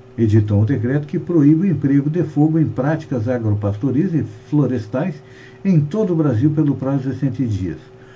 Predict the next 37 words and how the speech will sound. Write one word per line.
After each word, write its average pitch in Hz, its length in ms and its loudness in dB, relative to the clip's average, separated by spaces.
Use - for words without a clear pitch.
O 101 120 2
ato 156 200 0
foi 190 160 0
publicado 147 680 0
no 110 80 0
Diário 110 280 0
Oficial 98 240 -4
da 110 100 -4
União 120 380 0
de 107 200 2
ontem 175 420 0
e 165 80 0
assinado 147 480 -2
pelo 147 260 0
novo 156 300 0
ministro 123 300 0
do 110 80 -6
Meio 123 160 -2
Ambiente, 131 300 0
Joaquim 151 340 -2
Álvaro 127 340 -2
Pereira 117 420 -2
Leite. 95 440 -4
A - 60 -8
suspensão 147 580 0
temporária 120 600 0
de 101 140 -2
queimadas, 120 500 0
no 113 120 0
entanto, 143 380 2
não 151 160 0
se - 140 -4
aplica 160 280 -2
a 170 40 2
alguns 165 260 -2
casos, 95 360 -2
como 98 320 0